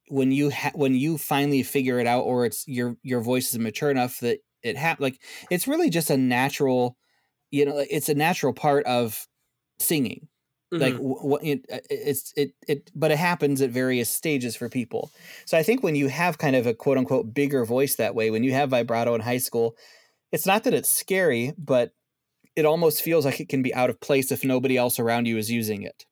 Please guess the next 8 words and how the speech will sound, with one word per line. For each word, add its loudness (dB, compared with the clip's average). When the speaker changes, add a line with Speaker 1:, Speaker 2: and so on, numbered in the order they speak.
Speaker 2:
Mm-hmm. -6
Yeah. -4
Speaker 1:
The 0
other 4
thing 0
that -2
happens, -4
and 0